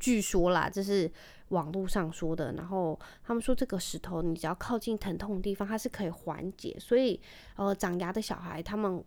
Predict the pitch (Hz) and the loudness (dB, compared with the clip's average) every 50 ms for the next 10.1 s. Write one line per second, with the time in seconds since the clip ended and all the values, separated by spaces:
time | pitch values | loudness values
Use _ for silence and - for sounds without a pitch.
0 | - - - 185 180 175 170 175 180 175 170 165 160 151 180 196 233 226 220 - | -12 -10 -4 -4 -2 -2 -2 -2 -4 -2 -4 -4 -4 -4 -4 -2 -2 -2 -2 0
1 | 247 220 185 196 196 190 - - - - - - - - - - - 262 247 - | -2 0 0 0 -2 -4 -4 -6 -8 -2 4 6 6 8 10 12 12 12 12 10
2 | - 254 226 208 226 233 208 196 208 247 233 180 185 - - 214 196 180 165 - | 4 2 2 2 2 2 0 0 2 2 2 2 2 0 2 2 2 2 2 -2
3 | - - - - - - - 160 160 175 156 135 - - 185 - - - - - | -6 -12 -12 -12 -12 -12 -8 -6 -4 -4 -4 -4 -6 -10 -14 -14 -14 -16 -14 -10
4 | - - 202 196 185 285 277 233 208 254 262 190 185 180 170 170 170 170 175 175 | -2 0 2 4 4 6 6 6 8 10 8 8 8 6 2 0 0 -2 -4 -6
5 | - - - _ - 196 190 185 180 180 185 190 208 202 170 - - - - - | -8 -12 -16 _ -4 0 2 2 4 4 4 4 4 2 0 0 -4 -10 -8 -6
6 | 214 208 - - 185 147 143 143 - 82 82 - - - - - - - - 180 | -6 -4 -4 -2 -4 -2 -2 -4 -6 -6 -6 -8 -10 -12 -16 -20 -14 -8 -4 -4
7 | - - 247 226 175 160 165 170 175 170 165 - - - - 208 226 240 240 220 | -2 0 0 0 0 -2 -2 -4 -6 -6 -8 -8 -6 0 4 6 8 8 8 6
8 | 185 - 165 151 - 175 - - - - - - - - - 196 180 175 190 220 | 6 4 2 0 0 -8 -14 -16 -20 -20 -20 -20 -12 -6 -4 -2 0 2 2 2
9 | 214 208 180 - - 185 156 160 - - 202 190 180 - - 190 151 - - 165 | 2 0 0 0 0 0 0 2 2 4 4 4 4 0 -2 -4 -4 -4 -6 -6
10 | 156 - | -6 -8